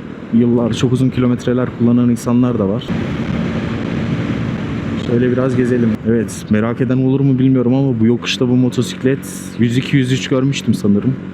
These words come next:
Dördüncü viteste yürüyor ama bir şey yemiyor bu yokuşta. Bunu test etme imkanım olmuştu. Ve Atakule. Burası da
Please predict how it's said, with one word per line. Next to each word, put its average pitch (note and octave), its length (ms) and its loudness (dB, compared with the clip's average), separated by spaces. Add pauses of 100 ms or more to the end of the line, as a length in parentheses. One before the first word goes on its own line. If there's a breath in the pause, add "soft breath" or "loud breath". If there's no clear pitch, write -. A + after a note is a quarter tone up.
Dördüncü C#3+ 400 2
viteste D3+ 380 0
yürüyor C#3+ 420 2
ama D3 240 2
bir C#3+ 80 2
şey C3+ 200 0
yemiyor B2+ 380 2 (200)
bu A2 40 2
yokuşta. G#2+ 380 0 (960 loud breath)
Bunu A2 120 4
test A#2 220 0
etme B2 220 2
imkanım A#2 360 2
olmuştu. A2+ 440 0 (4000)
Ve D#3 180 0
Atakule. C3+ 520 0 (1700)
Burası C3+ 260 -2
da C#3+ 220 0